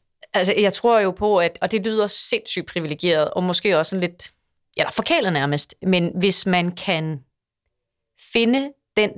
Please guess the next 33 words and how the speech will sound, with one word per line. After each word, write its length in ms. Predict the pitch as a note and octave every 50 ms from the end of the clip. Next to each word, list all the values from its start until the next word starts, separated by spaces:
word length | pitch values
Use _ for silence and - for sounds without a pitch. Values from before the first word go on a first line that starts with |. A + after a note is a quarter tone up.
| - _ -
begejstring 580 | A3+ - F#3 E3+ E3 - - - - G3+ F#3
for 120 | - - F3
et 80 | F3 -
emne, 360 | F3 E3+ E3 E3+ F3 F#3 F#3 - _ _ _ _ _ _
og 80 | - E3+
det 120 | F3 A3+
er 20 | B3
jo 80 | B3+
sådan 160 | F#3 G#3 G3 F#3+
set 140 | - G#3+
lige 160 | F3 G3 G#3+ G3+
meget, 320 | F#3+ D#3+ D#3+ F3 G3 G3 -
om 140 | E3+ D#3+ -
det 280 | - E3+ E3+ F3 -
er, 240 | F3+ E3 D#3 D3+ D3
øh, 340 | C#3+ C#3+ C#3+ C#3+ C#3+ C#3+ C#3+ C#3+
handel 260 | D#3+ F3+ - F#3+ G3
med 140 | F3 E3 D3
værdipapirer, 720 | D#3+ D#3+ - F3 - G3 - G3+ E3 - - D3+ E3+ E3 -
eller 220 | - F3 D#3+ D#3+ D#3
det 280 | - E3 E3 D#3 D3+
er, 260 | D3 C#3+ C#3 C#3+ C#3+ C#3
øh, 360 | C#3 C#3 C#3 C#3 C#3+ C#3+ C3+ C3 D3 - -
altså 120 | - D#3
russisk 360 | D3+ D#3+ E3 E3 F#3 - -
indrigspolitik, 640 | E3 E3+ F3 E3+ - - F3+ E3 - - - E3 - - - - - - -
men 160 | - F#3+ F#3+ F#3+
det, 260 | F#3+ - A#3 A#3+ A3+
som 180 | - - G#3+
man 300 | G3+ F#3+ F#3 F3 E3+ E3 - -
alligevel 840 | G3+ G#3 F#3+ F#3 F3+ G#3+ A3 A#3 - G3 G3+ F#3+ E3 - F#3 F#3+ F3+
ville 160 | F#3 E3+ E3+
bruge 460 | E3 - - F3+ F#3 F#3+ G3+ G#3+ G3+